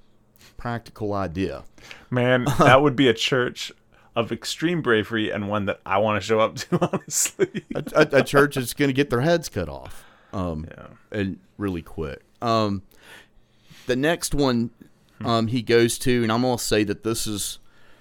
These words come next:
Speaker 1: this is the one that I, I, I guess I would say, at least within his book, that I would say embrace or identify with the most is, is Christ and the culture are in paradox. Um, a-, and,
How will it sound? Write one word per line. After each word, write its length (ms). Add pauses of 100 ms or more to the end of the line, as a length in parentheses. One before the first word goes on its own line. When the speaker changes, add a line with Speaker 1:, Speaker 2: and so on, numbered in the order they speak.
(240)
Speaker 1:
this 180
is 140
the 100
one 300
that 100
I, 320
I, 140 (100)
I 80
guess 240
I 60
would 180
say, 300 (100)
at 180
least 300
within 320
his 240
book, 460
that 260
I 400 (1160)
would 180
say 220
embrace 640
or 180
identify 640
with 220
the 80
most 420
is, 200 (440)
is 180
Christ 600
and 120
the 60
culture 600
are 160
in 160
paradox. 960 (520)
Um, 460 (840)
a-, 220
and, 180